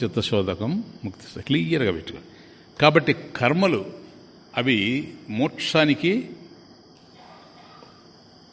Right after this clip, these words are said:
ప-, అపరోక్ష సాధనంగా ఉపయోగపడదు గనక, పరోక్షంగా మనసును శుద్ధి చేసుకోవడానికి ఉపయోగపడతాయి. అవి ఈశ్వరార్పిత బుద్ధితో మనం చేయడము,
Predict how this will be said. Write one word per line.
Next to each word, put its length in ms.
ప-, 40
అపరోక్ష 600
సాధనంగా 580
ఉపయోగపడదు 680
గనక, 400
పరోక్షంగా 840
మనసును 320
శుద్ధి 300
చేసుకోవడానికి 880
ఉపయోగపడతాయి. 760
అవి 160
ఈశ్వరార్పిత 640
బుద్ధితో 460
మనం 260
చేయడము, 440